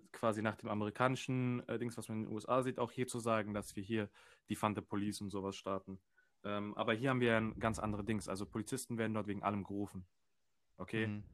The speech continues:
Speaker 1: Und die handeln auch wegen allem. Also wenn da irgendein Typ auf Meth anfängt, auf der Straße rumzutanzen oder sowas, dann ru-, wird die Polizei gerufen und die Polizei muss den stellen.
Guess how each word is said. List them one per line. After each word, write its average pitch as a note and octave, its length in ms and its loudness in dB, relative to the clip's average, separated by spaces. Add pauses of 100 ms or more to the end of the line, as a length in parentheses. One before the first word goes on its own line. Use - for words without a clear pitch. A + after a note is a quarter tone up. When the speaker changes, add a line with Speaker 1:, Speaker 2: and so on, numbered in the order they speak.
(140)
Speaker 1:
Und G#2+ 520 0
die G#2+ 320 2
handeln B2 360 4
auch G#2 260 0
wegen F#2+ 220 -2
allem. F#2 380 -4
Also G#2 200 -2
wenn A2 160 2
da A2 180 4
irgendein A#2 880 0 (540)
Typ C3+ 260 2
auf G#2 200 4
Meth B2 380 6 (300)
anfängt, A2+ 340 0
auf G#2+ 120 0
der A#2 80 2
Straße C3 400 8
rumzutanzen A#2 640 2
oder F#2+ 160 -2
sowas, G2 420 0 (520)
dann A2 120 6
ru-, A2 200 2
wird A#2 120 0
die A#2 60 -2
Polizei A#2+ 380 4
gerufen A2+ 340 0
und G#2+ 100 -4
die G#2 60 0
Polizei A2 360 2
muss A2 140 2
den G#2+ 120 0
stellen. G2+ 360 0